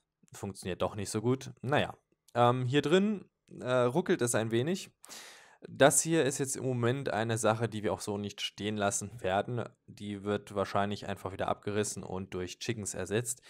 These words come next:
weil wir brauchen es nicht wirklich. Es war noch so eine Fun-Aktion, die wir mal ausprobieren wollten, mehr oder weniger, um zu gucken, ob man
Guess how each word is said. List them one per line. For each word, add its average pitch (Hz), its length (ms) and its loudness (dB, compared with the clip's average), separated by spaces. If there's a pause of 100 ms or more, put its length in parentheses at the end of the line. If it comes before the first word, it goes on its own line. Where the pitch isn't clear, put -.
(340)
weil 107 680 6
wir 107 100 -2
brauchen 95 320 2
es - 140 -8
nicht - 180 -10
wirklich. - 460 -10
Es - 280 -4
war 113 300 8
noch 110 300 0
so 101 180 -4
eine 90 260 -6
Fun-Aktion, 139 760 0
die 113 80 0
wir 101 100 0
mal 95 140 -2
ausprobieren 107 560 0
wollten, 101 560 2 (1000)
mehr 104 180 4
oder 101 140 4
weniger, 98 460 -2
um 92 160 -12
zu - 140 -10
gucken, 117 320 -4
ob 85 200 -4
man 90 320 -6